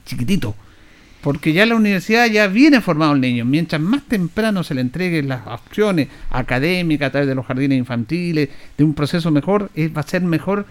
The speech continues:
eh, el, la universidad y la etapa final. Aquí se está hablando del final y no del principio. Por eso es importante la alimentación en los niños desde chiquitito.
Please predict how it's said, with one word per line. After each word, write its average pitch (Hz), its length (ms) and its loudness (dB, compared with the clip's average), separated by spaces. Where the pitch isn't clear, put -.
eh, 139 220 0
el, 143 480 2
la 143 120 2
universidad 156 340 4
y 170 280 0
la 143 100 2
etapa 208 240 0
final. 147 460 2
Aquí 165 220 -2
se 170 60 -2
está 175 120 0
hablando 170 280 2
del 151 120 2
final 165 360 2
y - 20 4
no 170 140 0
del 202 100 -2
principio. 147 640 -2
Por 127 100 0
eso 208 140 0
es 247 40 4
importante 214 920 0
la 147 180 2
alimentación 135 1040 2
en 156 120 2
los 120 120 -2
niños 139 420 -2
desde 131 220 2
chiquitito. 110 600 -6